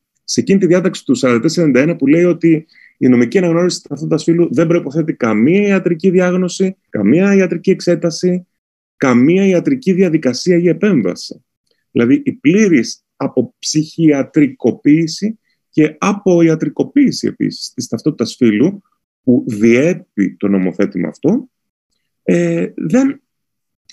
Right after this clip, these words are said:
δεν συμβιβάζεται με τον περιορισμό αυτό που έχει μπει για ο-, μία συγκεκριμένη κατηγορία ανηλικότητας. Και μιλάμε για την ανηλικότητα από το δεκαπέντε έως δεκαεπτά.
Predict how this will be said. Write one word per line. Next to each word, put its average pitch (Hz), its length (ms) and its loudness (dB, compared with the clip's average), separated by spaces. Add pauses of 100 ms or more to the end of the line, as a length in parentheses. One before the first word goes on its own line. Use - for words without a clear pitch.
(140)
δεν 180 180 0
συμβιβάζεται 110 1040 0 (280)
με 135 120 0
τον 120 120 0
περιορισμό 117 440 0
αυτό 139 200 -2
που 120 200 -8 (100)
έχει 147 280 0
μπει 120 400 0 (300)
για 123 540 -2 (120)
ο-, 160 200 -2
μία 180 240 2
συγκεκριμένη 135 460 -2
κατηγορία 147 560 0
ανηλικότητας. 123 1120 -2 (580)
Και - 120 2
μιλάμε 175 280 4
για 180 100 2
την 151 120 -4
ανηλικότητα 135 460 0
από 160 100 -2
το 147 60 2
δεκαπέντε 131 320 0
έως 151 100 2
δεκαεπτά. - 560 -4